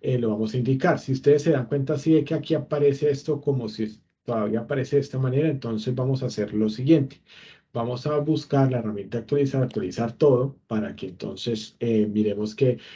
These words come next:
todo lo que ya hemos, pues, desarrollado y, y todo lo que ya llevamos, pues, aquí vamos a, actualizando, vamos, vea,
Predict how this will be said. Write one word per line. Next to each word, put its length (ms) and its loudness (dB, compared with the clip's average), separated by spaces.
todo 320 6
lo 120 2
que 140 -2
ya 160 0
hemos, 380 -6
pues, 340 -6
desarrollado 1000 2
y, 340 4
y 60 -6
todo 320 0
lo 120 -4
que 140 -2
ya 160 -4
llevamos, 420 -2
pues, 240 -8
aquí 280 -2
vamos 320 0
a, 120 -2
actualizando, 1040 2
vamos, 320 -4
vea, 240 -8